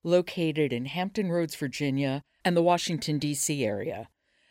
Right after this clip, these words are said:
that works to bridge the military-civilian divide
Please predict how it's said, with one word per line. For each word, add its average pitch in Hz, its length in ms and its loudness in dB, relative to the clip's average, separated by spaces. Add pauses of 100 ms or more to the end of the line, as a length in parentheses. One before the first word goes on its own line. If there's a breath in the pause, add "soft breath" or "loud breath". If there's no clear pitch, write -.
(100)
that - 180 4
works 240 400 0
to - 120 -2
bridge 165 440 0
the 147 140 -2
military-civilian 160 1200 0
divide 139 680 0